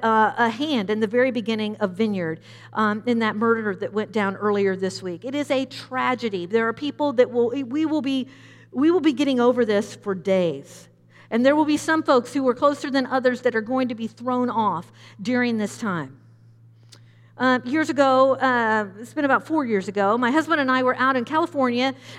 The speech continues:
at the National Vineyard Conference that we have every other year where we get together with other pastors and leaders and, and just, um, it's just a wonderful time for us to be together and reassess where we are and,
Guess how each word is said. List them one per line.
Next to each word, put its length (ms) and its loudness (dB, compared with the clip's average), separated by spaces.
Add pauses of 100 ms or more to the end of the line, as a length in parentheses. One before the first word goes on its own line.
at 500 2
the 120 2
National 500 2
Vineyard 420 0
Conference 440 0
that 60 -8
we 100 -4
have 200 2
every 260 0
other 140 0
year 300 2
where 80 -2
we 100 -6
get 140 -2
together 280 -2
with 100 -4
other 160 0
pastors 440 -2
and 140 -6
leaders 400 0
and, 160 -4 (340)
and 300 -2
just, 440 -4
um, 460 0 (400)
it's 120 -8
just 140 -10
a 60 -2
wonderful 340 -4
time 560 -4
for 180 -6
us 200 -4
to 80 -10
be 120 -6
together 460 -2
and 120 -8
reassess 540 -2
where 180 -2
we 140 -4
are 320 0
and, 140 -4